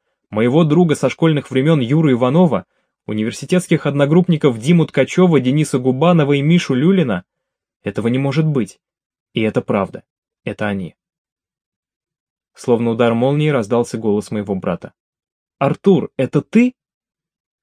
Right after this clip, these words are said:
Черт, я что, плачу? По щекам предательски бегут слезы. Мужчина не плачет? Фигня. От счастья любой может прослезиться. Это ведь они. Это я.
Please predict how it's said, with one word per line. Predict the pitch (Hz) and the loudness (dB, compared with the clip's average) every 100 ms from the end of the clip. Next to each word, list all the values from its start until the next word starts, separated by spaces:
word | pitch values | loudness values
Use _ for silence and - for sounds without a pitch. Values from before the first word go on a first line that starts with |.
| _ _ _ _ _ _ _ | _ _ _ _ _ _ _
Черт, | - 104 92 - _ _ _ _ | -12 -8 -8 -12 _ _ _ _
я | 107 107 101 | -6 -4 -4
что, | - 107 | -4 -4
плачу? | - 117 160 - - _ _ _ _ _ | -2 -2 -2 -6 -18 _ _ _ _ _
По | - 107 | -6 -6
щекам | - - 156 160 | -4 -2 -2 0
предательски | 131 135 135 131 - 123 117 - | -2 -2 -4 -6 -6 -8 -8 -6
бегут | 113 113 113 | -6 -4 -6
слезы. | - 107 87 - _ _ _ _ _ _ _ - | -6 -6 -6 -10 _ _ _ _ _ _ _ -8
Мужчина | 120 - 160 | -6 -2 -2
не | 147 147 | -2 -2
плачет? | 175 175 - _ _ _ _ _ | -2 -2 -10 _ _ _ _ _
Фигня. | _ 113 107 95 87 _ _ _ _ _ _ _ | _ -8 -6 -8 -10 _ _ _ _ _ _ _
От | 120 | -8
счастья | - 160 160 - | -4 0 0 0
любой | 151 147 135 | 0 0 0
может | 113 101 - | -2 -6 -8
прослезиться. | - 101 110 92 - - - _ _ _ _ _ | -10 -8 -8 -8 -10 -16 -20 _ _ _ _ _
Это | - - | -6 0
ведь | 131 143 | 0 2
они. | 143 101 - _ _ _ _ _ _ _ _ _ _ _ | 0 -2 -8 _ _ _ _ _ _ _ _ _ _ _
Это | 127 - | -6 -4
я. | 120 107 | -4 -6